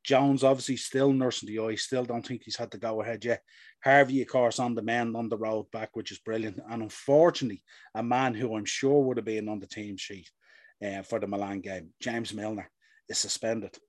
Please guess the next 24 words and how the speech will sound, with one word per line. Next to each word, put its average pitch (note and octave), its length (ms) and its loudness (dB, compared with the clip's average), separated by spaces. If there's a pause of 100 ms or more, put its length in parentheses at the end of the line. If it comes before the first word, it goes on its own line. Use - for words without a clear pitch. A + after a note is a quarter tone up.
(140)
So - 140 -8
unfortunately, G#2 560 -6
we G2+ 60 -10
can't G2+ 300 -12
use A#2 300 -2
him. F#2+ 80 -10 (120)
So C#3 220 -2
if C3 80 -2
you D3 80 4
look G3 200 6
at F#3+ 60 0
the D#3 80 -4
starting, D#3 400 2
possible D3+ 380 0
starting A#2 420 -4
lineups C3 440 0 (280)
for A#2+ 140 2
Milan, B2+ 480 4 (280)
we B2 60 -4
have B2 260 2 (320)
Magnana, B2+ 600 0 (100)
Kalulu, B2+ 640 2
Tomori, B2 600 2 (360)
Romagnoli, B2+ 920 0